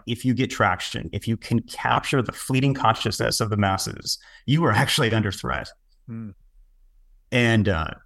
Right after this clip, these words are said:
Speaker 1: that's what we seek to encode in cryptographically secure protocols. And we seek to prevent.
Speaker 2: Yeah, it's a, it's excellent point. I actually didn't know that about the U S S R,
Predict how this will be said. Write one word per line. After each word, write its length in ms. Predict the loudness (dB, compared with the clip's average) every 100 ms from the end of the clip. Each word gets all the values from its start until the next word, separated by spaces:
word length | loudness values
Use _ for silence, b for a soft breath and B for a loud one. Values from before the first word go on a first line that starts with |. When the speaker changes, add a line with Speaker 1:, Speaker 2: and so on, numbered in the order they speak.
| _ _ _ _ _
Speaker 1:
that's 320 | 4 6 4
what 80 | 2
we 80 | 0
seek 240 | 0 -2
to 180 | 2 0
encode 280 | 2 2 2
in 80 | 0
cryptographically 800 | -2 -2 2 2 2 -2 -6 -4
secure 320 | -6 -4 -4
protocols. 720 | -2 -4 -4 -4 -4 -6 -8 -12 _ _ _ _ _ -20 _ 4
And 160 | 4
we 60 | 4
seek 180 | 2 0
to 60 |
prevent. 480 | -2 -2 -2 -6 -18 _ _ _ -20 _ -20 -20 _ _ _ _ _ _ -20 _ _ 0
Speaker 2:
Yeah, 240 | 2 2
it's 160 | 2 2
a, 120 | 0 0
it's 220 | -6 0
excellent 600 | 2 2 2 -2 -2 -4
point. 280 | -2 2 6
I 80 | 6
actually 220 | 6 6
didn't 220 | 6 6
know 140 | 6 6
that 260 | 6 2
about 240 | 0 0 0
the 100 | 0
U 200 | 2 2
S 140 | 0
S 160 | -2 2
R, 360 | 2 2 0